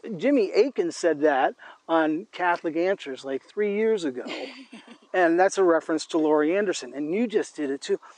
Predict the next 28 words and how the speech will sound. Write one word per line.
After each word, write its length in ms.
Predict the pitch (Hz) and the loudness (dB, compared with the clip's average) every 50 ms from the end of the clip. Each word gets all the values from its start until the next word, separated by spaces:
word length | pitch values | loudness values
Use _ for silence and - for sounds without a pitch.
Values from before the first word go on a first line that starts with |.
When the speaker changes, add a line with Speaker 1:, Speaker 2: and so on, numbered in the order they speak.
| _ _ _ _ _ | _ _ _ _ _
Speaker 1:
Wow, 440 | - - 214 214 196 175 151 143 175 | -8 -6 -4 -2 0 2 2 2 0
I'm 60 | 208 | -2
gonna, 120 | 190 139 - - - - - | -4 -8 -10 -12 -20 -14 -10
like, 80 | 165 147 | -8 -6
get 140 | 147 151 - | -4 -6 -6
this 160 | - 147 - | -6 -10 -12
cut 320 | - - 196 220 - - | -8 -6 -4 -4 -4 -6
and 80 | - - | -10 -8
send 200 | - 170 180 190 | -6 -2 0 0
it 100 | 185 - | 0 -2
to 120 | - 143 | -4 -10
him. 80 | 139 131 | -12 -12
Say, 160 | - 156 139 - - - - _ | -12 -14 -16 -16 -20 -20 -20 _
"Hey, 320 | 175 175 240 269 277 262 247 | -6 -4 -2 0 0 0 0
Speaker 2:
Yeah. 40 | 196 | 0
Speaker 1:
Jimmy, 220 | 208 254 277 277 - - _ | 0 0 0 0 -2 -6 _
check 160 | - 285 254 254 | -6 -4 -2 -2
this 160 | 285 269 269 | -2 0 0
out. 340 | 285 294 285 247 170 170 - - - - _ - | 0 2 2 2 2 2 -2 -8 -18 -20 _ -4
You 320 | 208 269 277 269 262 247 302 311 | 0 2 2 4 2 0 0 -2
and 120 | 202 208 | 0 2
my 80 | 196 190 | 4 2
Speaker 2:
Mm-hmm. 80 | 196 | 4
Speaker 1:
wife 260 | 214 262 262 247 - - - - - - - - | 4 4 4 4 2 -2 -10 -20 -20 -14 -4 0
are 240 | 175 165 160 151 139 - - _ _ _ - 160 | 2 2 2 2 0 -4 -12 _ _ _ -6 0
down 440 | 151 220 262 294 294 277 247 214 | 2 2 4 4 4 4 4 6
with 160 | 202 196 190 160 | 6 6 6 4
it." 140 | 143 131 | 2 -2